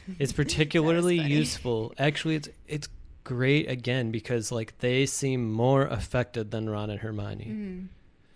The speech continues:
Speaker 1: Yeah.
Speaker 2: And they're, once we understand Dementors better,
Speaker 1: Yeah.
Speaker 2: and we understand Neville's background better,
Speaker 1: Yeah.
Speaker 2: we already know Ginny has had certain background, like,
Speaker 1: Yeah.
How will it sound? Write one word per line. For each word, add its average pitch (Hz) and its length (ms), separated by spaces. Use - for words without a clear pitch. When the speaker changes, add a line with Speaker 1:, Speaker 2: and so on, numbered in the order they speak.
Speaker 1:
Yeah. 196 160
Speaker 2:
And 123 160
they're, 120 240
once 135 280
we 147 140
understand 127 580
Dementors 113 500
better, 123 460
Speaker 1:
Yeah. 170 180
Speaker 2:
and 120 80
we 113 60
understand 107 440
Neville's 107 380
background 107 560
better, 101 320
Speaker 1:
Yeah. 101 200
Speaker 2:
we 117 140
already 117 200
know 120 380
Ginny 120 340
has 101 260
had 104 260
certain 110 340
background, 104 480
like, 107 320
Speaker 1:
Yeah. 202 340